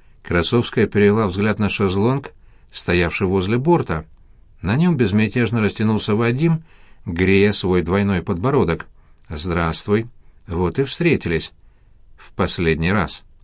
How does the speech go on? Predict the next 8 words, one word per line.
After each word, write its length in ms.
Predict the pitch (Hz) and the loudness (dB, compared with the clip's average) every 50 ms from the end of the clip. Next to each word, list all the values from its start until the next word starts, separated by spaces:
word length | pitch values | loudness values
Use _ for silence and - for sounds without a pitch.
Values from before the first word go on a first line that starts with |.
| - - - - - - - - | -20 -20 -20 -20 -20 -20 -20 -20
Что-то 440 | - - - - - 90 - - 101 | -20 -16 -6 -2 -2 -2 0 2 0
угрожающее 760 | 90 104 101 107 104 92 110 127 127 123 104 - - 110 92 | 2 2 2 0 0 0 0 0 0 0 -2 -2 -2 -4 -2
звучало 520 | 87 95 101 95 - - 113 110 107 101 | -2 0 -2 -2 -2 -2 -2 -2 0 0
в 40 | 92 | 0
его 220 | 101 101 104 101 | 0 0 0 0
голосе, 580 | 87 82 92 104 120 139 139 127 - 151 151 - - - - - - - - - - - - | 0 2 2 4 4 4 2 0 -4 -6 -6 -8 -10 -18 -20 -20 -20 -20 -20 -20 -20 -18 -8
и 160 | - 95 98 107 | -2 0 2 2
Лариса, 520 | 113 120 143 160 160 - - 90 78 78 | 4 2 2 2 0 0 0 -2 -4 -4